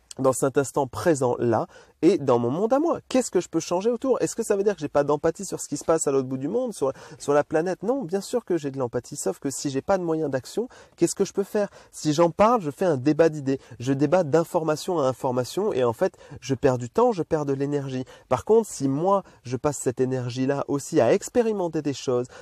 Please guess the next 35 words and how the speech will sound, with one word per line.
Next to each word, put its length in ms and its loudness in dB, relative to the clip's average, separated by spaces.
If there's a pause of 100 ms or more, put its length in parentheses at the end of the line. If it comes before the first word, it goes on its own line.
(120)
à 80 0
sortir 420 0
de 80 0
ma 140 0
zone 200 -4
de 120 -2
confort, 500 0
à 140 -2
mettre 460 -2 (320)
en 100 2
pratique 560 -2 (200)
des 160 -4
choses 300 2
qui 160 -10
me 80 -4
parlent 380 2
au 80 -2
fond 240 -6
de 60 -6
mon 180 -6
cœur, 260 0 (240)
et 100 0
ces 160 -2
choses 280 4
en 80 0
pratique 520 -4
qui 140 -8
deviennent 320 0
donc 220 -4
de 60 -2
l'information, 600 -2
deviennent 340 -6
de 40 -6
la 80 -4
connaissance, 640 0